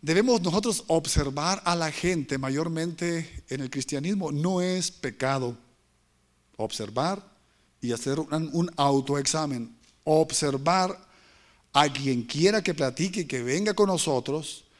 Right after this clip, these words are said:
porque cuando hay personas que traen con ellos raíz de amargura, vienen de otras congregaciones o de un lugar, y vienen a nuestro lugar, queremos que vengan, pero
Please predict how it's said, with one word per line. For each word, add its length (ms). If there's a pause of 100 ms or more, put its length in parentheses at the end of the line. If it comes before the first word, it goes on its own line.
(460)
porque 340
cuando 360
hay 100
personas 440
que 160
traen 600
con 260
ellos 360
raíz 320
de 80
amargura, 720
vienen 320
de 80
otras 880
congregaciones 1120
o 100
de 120
un 400
lugar, 440 (640)
y 140
vienen 360
a 80
nuestro 500
lugar, 500
queremos 320
que 140
vengan, 380
pero 220